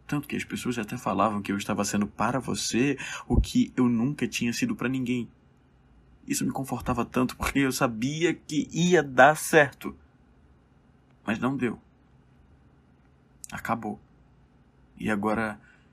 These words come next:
eu talvez tenha virado um arrependimento de domingo. Uma dor de cabeça pós-bebedeira, um acontecimento passado.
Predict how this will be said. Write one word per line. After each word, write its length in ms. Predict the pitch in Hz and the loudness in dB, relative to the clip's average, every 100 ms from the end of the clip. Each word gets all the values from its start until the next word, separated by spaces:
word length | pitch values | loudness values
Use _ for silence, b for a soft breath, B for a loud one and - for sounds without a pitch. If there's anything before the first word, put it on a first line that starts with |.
| _ - | _ -16
eu 120 | 104 | -6
talvez 400 | 107 104 107 - | -4 -4 -6 -6
tenha 240 | 104 107 | -6 -6
virado 460 | 101 104 101 98 104 | -6 -6 -6 -4 -4
um 60 | |
arrependimento 680 | 104 104 - 101 101 101 101 | -4 -6 -4 -4 -2 -4 -6
de 80 | 107 | -8
domingo. 500 | 107 104 104 101 - - _ _ _ _ _ _ _ - | -4 -2 -2 -2 -6 -14 _ _ _ _ _ _ _ -14
Uma 160 | - 101 | -6 -4
dor 160 | 107 101 | -2 -2
de 80 | |
cabeça 360 | - 101 85 - | -4 -2 -2 -4
pós-bebedeira, 880 | - 104 98 98 95 101 104 107 107 | -2 -2 -2 -4 -4 -2 0 0 -2
um 160 | - | -4
acontecimento 560 | - 101 101 104 101 95 | -6 -8 -8 -6 -6 -4
passado. 560 | 53 - - - - | -6 -6 -6 -8 -12